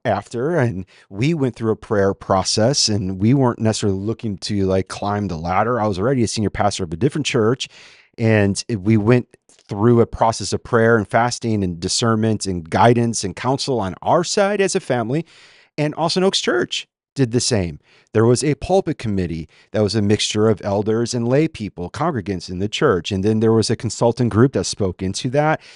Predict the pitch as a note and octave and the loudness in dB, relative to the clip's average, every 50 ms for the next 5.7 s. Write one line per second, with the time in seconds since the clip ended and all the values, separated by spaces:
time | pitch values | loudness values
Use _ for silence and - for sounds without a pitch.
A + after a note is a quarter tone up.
0 | - - - _ - G#2+ G2 - A2+ A2+ A2 A2 A2+ A2 G#2+ G#2+ A2 A2 G2+ F#2+ | -20 -20 -16 _ -6 -6 -4 0 2 2 4 4 2 2 0 2 2 4 4 4
1 | F2 A2 G#2 G2 F2+ F2 G2 F#2 F2+ - - - D3 D#3 E3 D#3+ D#3+ D#3 C3 G#2 | 4 4 4 2 4 4 4 4 4 4 2 2 4 6 6 4 4 4 2 2
2 | F#2+ G2 G2+ F#2+ F2 - F2+ F2 F2+ G2+ C3+ D#3+ E3+ D3+ D#3+ D#3+ D#3 D#3 D#3 C#3 | 0 -2 -4 -4 -6 -8 -8 -2 2 4 6 6 6 6 6 6 6 6 4 4
3 | - A2 F#2+ F#2 G2 F#2+ F#2 G2 G2+ G#2 G#2+ G#2 G#2 G#2+ G#2+ - - F#2 D#2 F#2+ | 0 -2 -4 -4 -4 -2 -2 -2 -2 -2 -2 0 0 0 0 0 -2 -4 -4 -6
4 | - - A2 G2 E2+ F2 E2+ C3 D3 D#3+ D#3 - - D#3 C#3+ C#3 C#3 C3+ C3+ - | -4 -4 -4 -2 -2 0 4 6 8 8 8 6 2 0 -2 -2 -2 -2 -4 -6
5 | - - - - _ - - A#2 A2+ G#2+ - - B2+ | -10 -20 -20 -20 _ -6 -4 -2 -2 -2 0 2 2